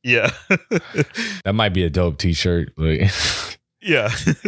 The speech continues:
Speaker 2: "Entertainment you."
Speaker 1: Yeah.
Speaker 2: Uh, so I gave her a three. Um, I thought it was pretty entertaining the way she went around and, I mean, kinda said some stuff that didn't really make too much sense, but it was delivered,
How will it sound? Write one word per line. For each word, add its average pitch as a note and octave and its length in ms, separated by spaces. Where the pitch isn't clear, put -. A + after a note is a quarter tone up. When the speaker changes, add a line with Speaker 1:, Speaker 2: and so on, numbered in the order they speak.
Speaker 2:
"Entertainment D2 760
you." C#2 300
Speaker 1:
Yeah. A#2 220
Speaker 2:
Uh, F2+ 360
so G2 340
I A#2+ 100
gave A#2+ 260
her A#2 260
a - 60
three. C3 440
Um, F#2 640
I - 60
thought G2 200
it - 20
was F#2 160
pretty G2+ 360
entertaining G2 560
the F#2 80
way F2 260
she D#2 140
went E2+ 220
around F2+ 460
and, C#2+ 340
I D#2+ 100
mean, D#2+ 280
kinda F2 240
said F2+ 240
some F2+ 100
stuff F#2 220
that E2+ 160
didn't G2+ 160
really A2 160
make A2+ 180
too - 120
much A2 120
sense, A#2 260
but F2 160
it E2+ 60
was D2+ 340
delivered, F2 640